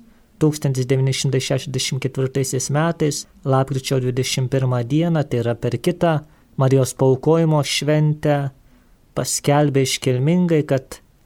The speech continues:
Marija yra bažnyčios motina. Vėliau šį titulą išplėtojo Jonas Paulius antrasis, taip pat popiežius Benediktas ir galiausiai jis buvo vainikuotas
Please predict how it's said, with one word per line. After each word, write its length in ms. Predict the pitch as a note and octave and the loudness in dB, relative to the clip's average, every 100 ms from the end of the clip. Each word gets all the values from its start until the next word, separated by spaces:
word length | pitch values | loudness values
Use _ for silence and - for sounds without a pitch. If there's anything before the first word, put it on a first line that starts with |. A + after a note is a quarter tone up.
| _ - | _ -2
Marija 460 | C3 B2+ B2+ D3+ E3+ | 0 2 4 4 4
yra 240 | D#3+ D3+ | 4 2
bažnyčios 800 | C#3 C3+ - C#3 C#3+ C#3 C3+ - | 2 0 0 -2 -2 -2 -4 -2
motina. 680 | C#3+ D3 D3 C#3 - - - - - - _ _ _ | 0 2 0 -2 -8 -8 -10 -16 -20 -20 _ _ _
Vėliau 480 | C#3 A#2+ A#2+ B2+ B2+ | -2 0 2 2 2
šį 340 | B2 - - B2 - | -2 -6 -2 -4 -2
titulą 460 | C3 C3+ B2 A#2+ - - | -2 0 0 0 -2 -6
išplėtojo 880 | C3+ - B2 B2 B2 B2+ B2+ B2+ B2+ A#2 - _ _ _ _ | -8 -6 -4 -6 0 0 2 0 -2 -4 -14 _ _ _ _
Jonas 360 | C3 B2 A#2+ - | -2 0 -2 -2
Paulius 440 | B2+ B2 B2 B2 C3 | -2 0 -2 -4 -2
antrasis, 840 | C3+ D3 F#3+ G3+ G3 - E3+ - - - _ _ _ _ | -4 -4 -2 0 0 -4 -4 -6 -12 -16 _ _ _ _
taip 160 | - G#2+ | -12 -8
pat 200 | A2+ - | -10 -6
popiežius 520 | A2 A#2 A#2+ A#2+ A#2+ | -6 -4 -4 -6 -4
Benediktas 1040 | A#2 C#3 D3+ D#3+ G3+ G3+ - E3+ D#3+ - - _ _ _ - | 0 2 2 2 0 -2 -2 -2 -2 -8 -12 _ _ _ -8
ir 160 | B2 | -4
galiausiai 1080 | A#2+ B2 C3+ D3+ D3+ - C#3+ C#3 C3 - - | -2 0 2 2 0 0 0 0 -4 -10 -6
jis 200 | C3 A#2+ | -4 -2
buvo 320 | B2 C3 B2+ | 0 0 2
vainikuotas 960 | B2+ B2 B2 C#3 C#3 C3+ C3+ B2+ - | 0 -2 -4 0 0 0 -2 -2 -4